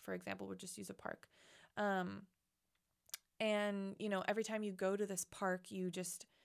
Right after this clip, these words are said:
you know, have an anxiety attack, you start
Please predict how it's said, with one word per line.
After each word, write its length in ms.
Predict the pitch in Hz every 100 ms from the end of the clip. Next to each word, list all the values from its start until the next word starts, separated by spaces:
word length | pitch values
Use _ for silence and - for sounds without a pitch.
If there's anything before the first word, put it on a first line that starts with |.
| _ _ _ _ _ _ _ - -
you 100 | 190
know, 140 | 185 202 -
have 260 | - 196 190
an 60 |
anxiety 560 | 190 185 190 190 196 196
attack, 540 | 190 - 196 190 185
you 100 | 185
start 460 | 180 - 190 175 -